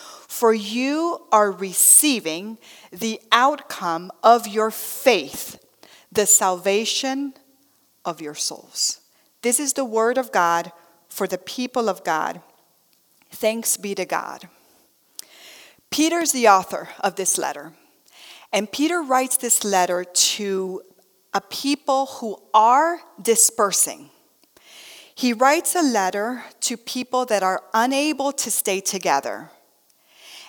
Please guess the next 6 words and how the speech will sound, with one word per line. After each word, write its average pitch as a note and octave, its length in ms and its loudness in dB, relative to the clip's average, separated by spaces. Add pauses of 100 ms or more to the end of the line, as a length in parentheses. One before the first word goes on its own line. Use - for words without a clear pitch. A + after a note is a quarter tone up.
(140)
and G#3 140 2
they G#3 140 4
have A#3 360 0
to G#3+ 200 -6
distance D4+ 680 -2
themselves G3 840 2